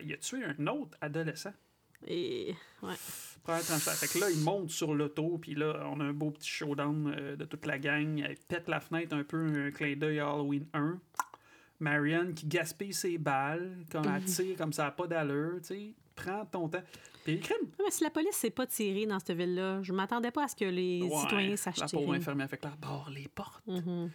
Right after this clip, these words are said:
Speaker 1: Puis là, elle, elle se fait tirer, ben, elle se fait s'arracher une mèche de cheveux par la fenêtre. T'as la femme du docteur Love qui se pitche par la fenêtre, qu'on sait pas où elle a le gros gun, parce qu'auparavant, il a dit, euh,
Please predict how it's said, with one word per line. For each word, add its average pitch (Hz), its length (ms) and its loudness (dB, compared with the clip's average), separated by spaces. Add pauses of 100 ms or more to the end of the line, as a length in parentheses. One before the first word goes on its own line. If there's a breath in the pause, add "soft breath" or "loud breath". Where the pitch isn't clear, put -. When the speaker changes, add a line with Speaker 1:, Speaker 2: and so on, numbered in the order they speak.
(360 loud breath)
Speaker 1:
Puis - 160 -8
là, 139 580 2
elle, 165 80 0
elle 156 100 0
se - 60 -6
fait 151 80 -4
tirer, 170 320 0
ben, 151 140 0
elle 143 80 0
se - 60 -6
fait 151 120 -4
s'arracher 147 400 0
une 160 100 0
mèche 156 220 0
de 147 100 2
cheveux 165 220 -4
par 151 140 0
la 139 100 -4
fenêtre. 156 380 -4 (160)
T'as 147 160 2
la 143 180 2
femme 165 380 0
du 139 80 -2
docteur 147 420 0
Love 151 380 0
qui - 100 -10
se - 140 -8
pitche 160 260 -4
par 147 140 0
la 139 100 0
fenêtre, 151 460 -2
qu'on 175 240 -4
sait - 160 -2
pas 311 140 -2
où 196 300 2
elle 165 140 0
a 160 40 2
le 160 60 0
gros 151 360 0
gun, 151 320 -2
parce 165 160 -6
qu'auparavant, 147 760 -2
il 160 160 -2
a 160 40 -4
dit, 147 200 -2
euh, 156 60 -2